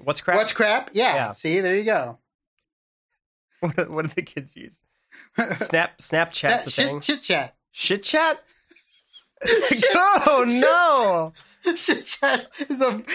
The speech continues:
Speaker 2: is a totally different and totally more
Speaker 1: <laughs>
Speaker 2: horrible ga-, application. But, uh,
Speaker 1: It's al-, it's
Speaker 2: yeah.
Speaker 1: also a texting service with pictures, and you don't wanna be on it. You don't wanna
Speaker 2: wanna
Speaker 1: use
Speaker 2: s-,
Speaker 1: it.
Speaker 2: you don't wanna see it.
Speaker 1: You don't wanna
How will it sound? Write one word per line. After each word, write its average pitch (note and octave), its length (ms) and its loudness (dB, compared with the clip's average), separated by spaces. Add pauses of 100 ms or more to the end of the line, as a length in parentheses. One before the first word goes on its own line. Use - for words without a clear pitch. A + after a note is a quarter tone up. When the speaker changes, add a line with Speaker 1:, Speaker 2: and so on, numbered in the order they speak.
(120)
Speaker 2:
is A#3+ 120 -2
a A#3+ 60 0
totally B3+ 440 0
different A#3 320 0
and F3 160 -2
totally G#3+ 340 0
more G#3+ 200 0
Speaker 1:
<laughs> - 0 -
Speaker 2:
horrible A#3 440 0
ga-, C4+ 220 -10 (440)
application. A#3+ 1000 -2 (400)
But, F3+ 300 -6 (360)
uh, E3+ 200 2
Speaker 1:
It's E3 100 0
al-, - 260 0 (300)
it's A#3+ 120 2
Speaker 2:
yeah. E3+ 120 2
Speaker 1:
also C4 260 2
a G3+ 60 0
texting A#3+ 500 -2
service D#3+ 460 -2
with E3 200 -2
pictures, E3 540 -2 (560)
and G3 460 0 (280)
you G3+ 100 2
don't C#4+ 140 4
wanna C#4 220 2
be C#4+ 60 2
on G#3 180 2
it. C#3 200 -2
You F#3+ 60 0
don't G3+ 100 2
wanna G#3 120 2
Speaker 2:
wanna B3 120 0
Speaker 1:
use G3+ 100 0
Speaker 2:
s-, D3+ 60 0
Speaker 1:
it. B2+ 80 -2
Speaker 2:
you G3 60 0
don't G#3 120 2
wanna G#3+ 160 0
see G#3 140 -2
it. E3 180 0
Speaker 1:
You G3+ 80 2
don't G#3 140 2
wanna G#3 100 2